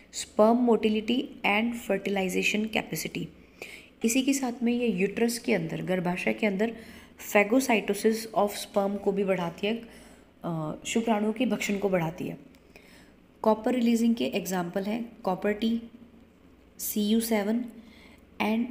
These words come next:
Multilode three सेवेंटी फ़ाइव, ठीक है। और हार्मोन जो रिलीज करने वाली आईयूडीज़ होती हैं, ये यूट्रस को unstable बना देती है for implantation,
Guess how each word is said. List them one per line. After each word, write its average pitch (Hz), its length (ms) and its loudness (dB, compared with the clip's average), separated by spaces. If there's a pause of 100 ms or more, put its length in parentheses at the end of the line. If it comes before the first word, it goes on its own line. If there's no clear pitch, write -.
(220)
Multilode 220 640 4
three 202 120 0
सेवेंटी 151 380 -4
फ़ाइव, 160 220 -8 (1000)
ठीक 214 180 -2
है। 226 140 -2 (100)
और 202 140 -2
हार्मोन 214 840 0 (240)
जो 208 180 4
रिलीज 208 300 0
करने 202 320 -2
वाली 202 180 -2
आईयूडीज़ 190 500 0
होती 175 280 -4
हैं, 202 220 -6 (500)
ये 240 460 2 (500)
यूट्रस 208 500 2
को 269 300 4
unstable 233 720 4
बना 180 260 2
देती 165 300 -4
है 196 140 -2
for 202 240 2
implantation, 170 920 0